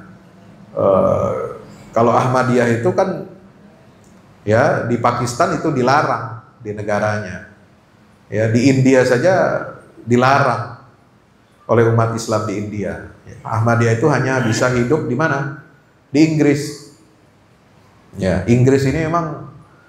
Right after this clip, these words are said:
eh, salah satu negara yang banyak melindungi aliran-aliran sesat. Ya, makanya nggak heran itu yang melahirkan Israel itu Inggris. Ya, jadi hati-hati. Ya,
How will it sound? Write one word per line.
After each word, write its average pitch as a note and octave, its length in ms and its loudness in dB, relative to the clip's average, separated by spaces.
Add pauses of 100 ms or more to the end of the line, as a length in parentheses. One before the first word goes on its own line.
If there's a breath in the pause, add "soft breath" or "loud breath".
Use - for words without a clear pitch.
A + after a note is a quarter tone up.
(680 soft breath)
eh, A2+ 320 -2
salah A#2+ 200 2
satu B2+ 280 2
negara C3 640 4
yang A#2+ 200 0 (520)
banyak B2+ 480 0
melindungi C3 840 -2
aliran-aliran A2 600 0
sesat. - 400 -8 (1200)
Ya, F2 80 -16
makanya A2 360 2
nggak G#2 120 4
heran A#2+ 260 4 (140)
itu A2+ 80 -2
yang G#2 160 -2
melahirkan G2+ 480 -2
Israel G2 400 -4
itu G2 80 -6
Inggris. G2+ 560 -8 (640)
Ya, C3 360 0 (440)
jadi B2 480 2
hati-hati. A2 480 0 (1040)
Ya, G2+ 400 -6